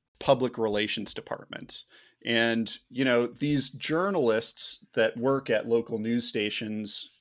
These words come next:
you know, they're probably overworked, they're on deadline, they're looking for a story. So they go to the police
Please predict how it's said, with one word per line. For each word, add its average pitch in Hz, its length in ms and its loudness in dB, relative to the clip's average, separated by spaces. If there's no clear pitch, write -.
you 123 100 -2
know, 107 180 0
they're 120 120 4
probably 131 560 4
overworked, 113 840 2
they're 110 160 2
on 117 160 4
deadline, 107 600 2
they're 104 140 -2
looking 117 320 0
for 117 160 -2
a 107 60 2
story. 107 640 0
So 120 240 2
they 117 160 6
go 135 420 6
to 113 760 2
the 113 160 2
police 123 920 2